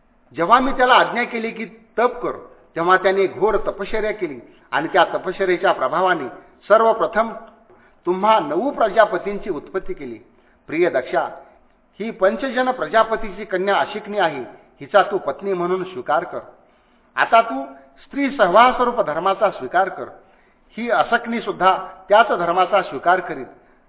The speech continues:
तेव्हा तू हिच्याद्वारा पुष्कळशी प्रजा उत्पन्न करशील.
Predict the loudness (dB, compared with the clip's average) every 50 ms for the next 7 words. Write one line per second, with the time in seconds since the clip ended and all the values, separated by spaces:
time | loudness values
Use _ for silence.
0 | _ _ _ _ _ _ -6 0 4 4 4 4 2 -4 -4 -4 -6 2 6 6
1 | 6 8 6 6 6 6 4 2 -2 -10 -6 -2 -2 -2 -2 -2 -8 -6 -6 -4
2 | 0 0 0 0 0 -4 -8 -8 -8 -8 -8 -8 -8 -8 -10 -10 -16 -18